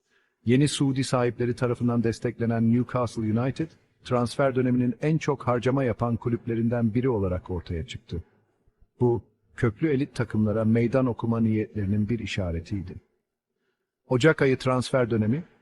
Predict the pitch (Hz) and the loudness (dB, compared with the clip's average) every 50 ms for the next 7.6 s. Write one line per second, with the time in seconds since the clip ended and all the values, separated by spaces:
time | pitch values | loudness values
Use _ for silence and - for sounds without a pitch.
0 | _ - 110 113 117 123 131 135 143 131 - 127 117 - - 117 117 113 117 113 | _ 0 0 2 4 4 4 4 2 0 -2 -4 -6 -4 -2 -2 0 0 -2 -2
1 | - - 110 113 113 117 120 117 110 - 117 117 107 - - 123 117 120 120 120 | -2 -2 0 0 0 0 0 0 -2 -2 -2 -2 -2 -2 -2 -2 0 0 0 -2
2 | - - - - - - 120 104 104 101 - 101 98 95 - 95 87 95 95 - | -4 -6 -8 -10 -6 -6 -4 -2 -2 -4 -4 -4 -6 -6 -6 -8 -8 -8 -8 -8
3 | - 95 87 - 85 80 - _ _ _ _ _ _ _ _ _ _ _ _ _ | -8 -8 -8 -8 -10 -12 -12 _ _ _ _ _ _ _ _ _ _ _ _ _
4 | _ _ _ _ - 131 127 - - 160 170 170 165 151 170 - - 151 151 147 | _ _ _ _ -2 -2 0 2 2 2 2 4 2 2 0 0 0 0 0 0
5 | - - 120 104 101 104 104 - - - - - - - - - - - 117 120 | 0 -2 -2 -2 -2 -4 -6 -10 -16 -20 -20 -20 -20 -20 -20 -20 -10 -4 0 2
6 | 127 127 113 110 120 117 113 113 107 - - - - 110 110 110 107 113 123 120 | 2 2 2 2 2 2 2 0 0 -2 -4 -4 -2 0 0 0 0 0 0 0
7 | 107 95 90 85 82 80 76 76 73 - - 69 | 0 0 -2 -2 -2 -4 -6 -6 -8 -8 -10 -14